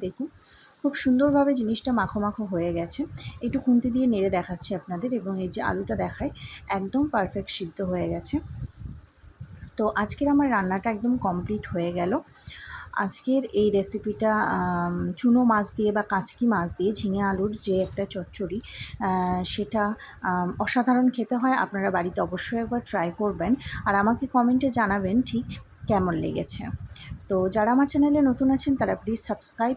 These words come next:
করে নেবেন, যারা পুরনো আছেন, তারা পুরো ভিডিও দেখে ভালো লাগলে তো অবশ্যই লাইক করে দেবেন এবং বেশি বেশি করে শেয়ার করে দেবেন। তো এরকম একটা রেসিপি আপনার গরম গরম ভাতে থাকলে না, এক থালা ভাত এক নিমেষেই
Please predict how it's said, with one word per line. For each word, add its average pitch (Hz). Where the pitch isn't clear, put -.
করে 269
নেবেন, 233
যারা 208
পুরনো 254
আছেন, 277
তারা 190
পুরো 247
ভিডিও 240
দেখে 240
ভালো 226
লাগলে 220
তো 247
অবশ্যই 226
লাইক 180
করে 214
দেবেন 254
এবং 220
বেশি 240
বেশি 262
করে 277
শেয়ার 170
করে 151
দেবেন। -
তো 233
এরকম 262
একটা 302
রেসিপি 220
আপনার 208
গরম 214
গরম 262
ভাতে 220
থাকলে 208
না, 403
এক -
থালা 226
ভাত 190
এক 170
নিমেষেই 220